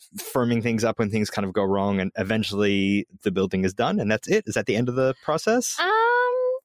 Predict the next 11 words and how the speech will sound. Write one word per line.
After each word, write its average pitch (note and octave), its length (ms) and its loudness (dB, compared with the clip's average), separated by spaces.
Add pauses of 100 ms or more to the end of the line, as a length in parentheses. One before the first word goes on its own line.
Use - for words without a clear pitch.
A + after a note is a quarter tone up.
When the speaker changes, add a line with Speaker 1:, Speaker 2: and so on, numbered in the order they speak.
(120)
Speaker 2:
for G4+ 120 0
some. A#3+ 380 0
Speaker 1:
<laughs> - 40 -16 (300)
Speaker 2:
Uh, A#3+ 640 2 (560)
often D4+ 540 2
at B3+ 160 0
the B3 160 2
end A3 320 2
of A3+ 120 0
the A3 120 0
build, G#3+ 560 2